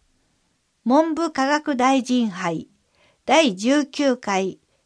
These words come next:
ジェイケージェイオー全日本ジュニア空手道選手権大会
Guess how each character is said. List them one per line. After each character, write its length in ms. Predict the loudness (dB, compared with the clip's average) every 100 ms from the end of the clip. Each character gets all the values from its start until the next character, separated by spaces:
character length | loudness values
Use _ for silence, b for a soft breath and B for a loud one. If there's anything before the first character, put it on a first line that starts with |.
| _
ジ 120 | 4
ェ 80 | 4
イ 100 | 4
ケ 340 | 0 2 4 2
ー 80 |
ジ 100 | 2
ェ 200 | 2 2
イ 80 | 2
オ 320 | 0 0 -2 -10
ー 40 | _ _ _ _ _ _
全 300 | 4 6 6
日 140 | 4 2
本 480 | 0 -2 -4 -8
ジ 140 | -2 0
ュ 40 |
ニ 220 | 2 2
ア 160 | 2 -2 -8
空 260 | -2 -2
手 160 | 2 0
道 240 | 4 2
選 280 | 2 2 0
手 180 | 0 -4
権 280 | 0 0 2
大 280 | 2 2 0
会 380 | -6 -6 -8